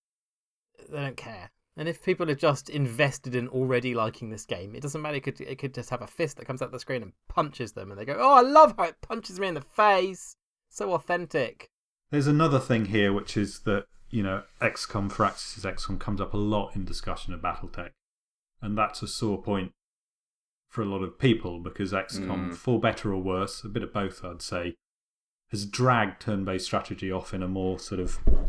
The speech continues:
Speaker 2: glitzy, action-y, certainly very, very fast direction.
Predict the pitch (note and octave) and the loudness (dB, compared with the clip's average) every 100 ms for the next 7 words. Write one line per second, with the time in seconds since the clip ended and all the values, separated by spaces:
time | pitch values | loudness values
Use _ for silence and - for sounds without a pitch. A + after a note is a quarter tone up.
0 | - - - - - - B2+ A#2+ A2 - | 8 8 8 4 2 2 4 4 4 0
1 | G#2 G2+ G2 - _ _ _ _ _ _ | 0 2 0 -2 _ _ _ _ _ _
2 | _ _ _ _ - B2 - - A2 G#2 | _ _ _ _ -4 -2 -2 -2 0 2
3 | G2+ G#2 G#2+ - G#2+ G2 G2 G2+ F#2+ G2 | 2 0 -2 0 0 0 0 2 2 0
4 | - - G#2+ F#2+ - - - _ _ _ | -2 2 4 4 0 -6 -8 _ _ _
5 | _ _ - A2+ G2+ G2+ - F#2 E2+ | _ _ -6 0 2 2 -2 -10 -10